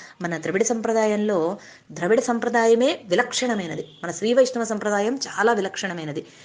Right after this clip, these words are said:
ఎందులో అంటే పద ప్రయోగాలే కానియండి, నియమాలే కానియండి, చాలా విలక్షణంగా ఉంటాయి. అందరినీ గౌరవించాలని మన గోదమ్మ ఈ మొదటి పాసురం నుంచే మనం ఎలా ఉండాలో నేర్పుతుంది చూడండి.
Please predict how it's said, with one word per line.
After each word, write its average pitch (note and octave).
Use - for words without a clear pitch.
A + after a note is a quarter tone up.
ఎందులో G#3+
అంటే G#3
పద F#3
ప్రయోగాలే G3
కానియండి, F3
నియమాలే G3+
కానియండి, F3+
చాలా A3+
విలక్షణంగా F#3+
ఉంటాయి. D3+
అందరినీ B3
గౌరవించాలని F#3+
మన E3+
గోదమ్మ E3+
ఈ E3+
మొదటి D#3
పాసురం G3+
నుంచే B3
మనం G3
ఎలా F3
ఉండాలో B3
నేర్పుతుంది A3+
చూడండి. C4